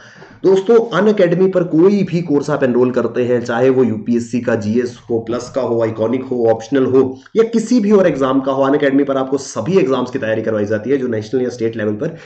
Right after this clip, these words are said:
इस देश में conduct करवाए जाते हैं। उन सभी exams के लिए जो दोस्तों एसएससी, banking, यूजीसी net, NEET, Aims, सभी exams की preparation हम आपको अनअकैडमी पर करवाते हैं। तो कोई भी course के साथ आप जुड़ते हैं, आप हमारा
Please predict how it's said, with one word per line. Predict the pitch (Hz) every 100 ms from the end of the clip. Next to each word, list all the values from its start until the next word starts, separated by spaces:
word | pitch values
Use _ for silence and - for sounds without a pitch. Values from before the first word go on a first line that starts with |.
| -
इस | 120
देश | 123 123
में | 165
conduct | 165 113 -
करवाए | 104 98 95
जाते | 101 92 98
हैं। | 104 - _
उन | 190 202
सभी | - 151 143 185 202
exams | 143 135 131
के | 139
लिए | 131 131
जो | 127
दोस्तों | 120 127 - 120
एसएससी, | 117 - 135 127 135 127 104
banking, | 117 123 135 131
यूजीसी | 107 120 127 131 131
net, | 120 117 107 113
NEET, | 113 131 139 123 -
Aims, | 127 143 131 110 - - -
सभी | - 143 196
exams | 190 131 127 135
की | 139
preparation | 131 113 113 107 120
हम | 117
आपको | 110 -
अनअकैडमी | 110 110 110 107
पर | 107 104
करवाते | 101 101 123
हैं। | 123 160 - -
तो | 196
कोई | 175 196 233
भी | 208 214
course | 165 170 -
के | 170
साथ | 156 151
आप | 147 127
जुड़ते | 120 117 147
हैं, | 139 156 131
आप | 143 160 165 127
हमारा | 127 127 123 120 113